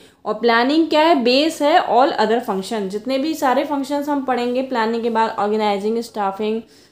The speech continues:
डायरेक्टिंग, कंट्रोलिंग, ये सब फंक्शंस के बेस है प्लानिंग, है ना। तो प्लानिंग क्या है, फर्स्ट फंक्शन है और it is the base of all other function। हम कह सकते हैं यहाँ पे अगर प्लानिंग ही नहीं होगी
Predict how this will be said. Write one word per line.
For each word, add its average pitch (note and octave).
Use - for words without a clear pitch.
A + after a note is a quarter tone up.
डायरेक्टिंग, A3
कंट्रोलिंग, A3
ये D4+
सब E4+
फंक्शंस D#4+
के F4
बेस C#4
है C4+
प्लानिंग, F#3+
है C4
ना। E4
तो A3+
प्लानिंग A#3+
क्या D#4
है, E4
फर्स्ट C4+
फंक्शन D4
है F#4
और A#3+
it A#3
is B3+
the C4
base A3+
of B3+
all A#3+
other G#3
function। G3+
हम B3+
कह D4+
सकते C#4+
हैं C4+
यहाँ B3
पे D4+
अगर C#4+
प्लानिंग A#3
ही C#4
नहीं B3
होगी A3